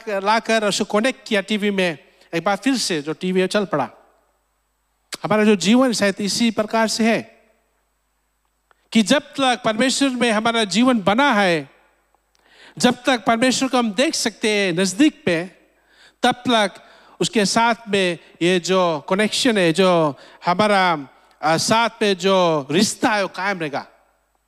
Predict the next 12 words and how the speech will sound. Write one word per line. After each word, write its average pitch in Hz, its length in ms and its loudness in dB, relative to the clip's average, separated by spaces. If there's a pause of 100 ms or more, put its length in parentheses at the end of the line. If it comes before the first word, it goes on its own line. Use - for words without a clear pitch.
(560)
वो 233 160 2
मजबूत 262 380 2
रहेगा, 180 340 2 (2500)
और 233 180 4
हम 240 100 0
लोग 254 160 0
बातचीत 269 460 0
कर 233 120 -2
सकेंगे 226 340 0
परमेश्वर 214 460 -2
से 202 240 -4
साथ 214 300 0